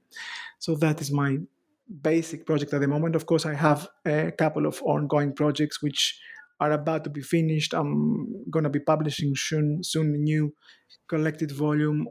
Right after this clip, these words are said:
on war and collective identities in the Middle Ages, which is a comparative volume, a,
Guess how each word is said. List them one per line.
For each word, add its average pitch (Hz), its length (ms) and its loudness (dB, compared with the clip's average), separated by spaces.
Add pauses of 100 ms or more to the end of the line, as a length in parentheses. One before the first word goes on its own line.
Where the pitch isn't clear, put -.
on 147 720 0 (340)
war 156 300 0
and 147 120 -2
collective 151 380 -2
identities 147 580 0
in 147 180 0
the 143 80 0
Middle 143 280 0
Ages, 151 640 0
which 147 240 0
is 147 200 2
a 143 40 -2
comparative 147 640 -2
volume, 147 340 0
a, 156 80 -2